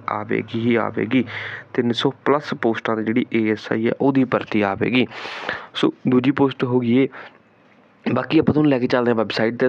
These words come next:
ਉੱਥੇ ਜਾ ਕੇ ਦੱਸਦੇ ਤੁਹਾਨੂੰ ਕਿਹੜੀ ਕਿਹੜੀ ਭਰਤੀ ਆਪਣੇ ਕੋਲ for future ਆਉਂਦੀ ਹੈ। ਇਹ ਭਰਤੀ ਉਹ ਹੈ ਜਿਹੜੀ ਆਪਾਂ ਨੂੰ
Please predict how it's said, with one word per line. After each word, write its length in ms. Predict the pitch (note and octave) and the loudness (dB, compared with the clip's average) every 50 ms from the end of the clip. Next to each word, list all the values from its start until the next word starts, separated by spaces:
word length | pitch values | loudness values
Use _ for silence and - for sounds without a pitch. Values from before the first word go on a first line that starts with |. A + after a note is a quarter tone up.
| B2+ - | 0 0
ਉੱਥੇ 140 | A2 - A#2+ | -2 -2 -2
ਜਾ 80 | A2 A2+ | -2 -2
ਕੇ 100 | - A2 | -2 -2
ਦੱਸਦੇ 220 | G#2+ G#2 G#2 A2+ | -4 -2 -2 -2
ਤੁਹਾਨੂੰ 180 | A2 A2 A#2 A2 | 0 0 -2 0
ਕਿਹੜੀ 180 | - A2 A#2 | 0 0 0
ਕਿਹੜੀ 140 | G#2+ A2+ A2 | 2 0 0
ਭਰਤੀ 300 | G#2+ - G2 - - G#2 | 0 0 -2 -2 0 -2
ਆਪਣੇ 200 | G2 F#2+ G2+ G2+ G2 | 0 0 0 -2 -2
ਕੋਲ 80 | G2+ - | -2 -4
for 100 | - G2+ F#2+ - - | -4 -6 -8 -6 -8
future 260 | F#2 F#2 - C#3 C#3+ - - - | -8 -2 0 -2 -2 -2 -4 -2
ਆਉਂਦੀ 300 | A#2 C3+ D#3+ D#3+ D3+ A#2+ | 2 4 4 6 6 4
ਹੈ। 60 | F#2 - - - - - - - - - | 4 2 -2 -8 -8 -8 -8 -10 0 2
ਇਹ 80 | C#3 E3+ | 2 4
ਭਰਤੀ 320 | - D3+ - - C3 - - _ - | 4 2 0 0 -4 -4 -2 _ 4
ਉਹ 160 | C#3+ D3+ D#3+ | 6 6 6
ਹੈ 40 | D3+ | 4
ਜਿਹੜੀ 180 | D3 D#3 E3 D#3+ | 4 4 4 4
ਆਪਾਂ 220 | C3 - - A#2+ | 4 2 2 2
ਨੂੰ 120 | B2+ C3 | 2 0